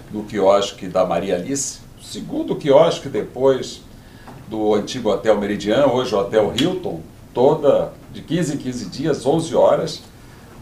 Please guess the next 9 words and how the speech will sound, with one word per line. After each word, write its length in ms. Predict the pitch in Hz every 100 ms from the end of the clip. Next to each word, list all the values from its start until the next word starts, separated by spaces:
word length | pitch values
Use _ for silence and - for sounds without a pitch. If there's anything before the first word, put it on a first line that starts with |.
| -
bombando, 720 | 147 139 127 160 202 - 117
né? 280 | 135 - - -
Quatro 340 | - - 131
anos 200 | 131 135
bombando 760 | - 123 104 104 - - - - - - - -
e 180 | 127 151
com, 800 | 160 160 165 165 165 156 139 - -
com 60 | 127
um, 380 | 127 110 123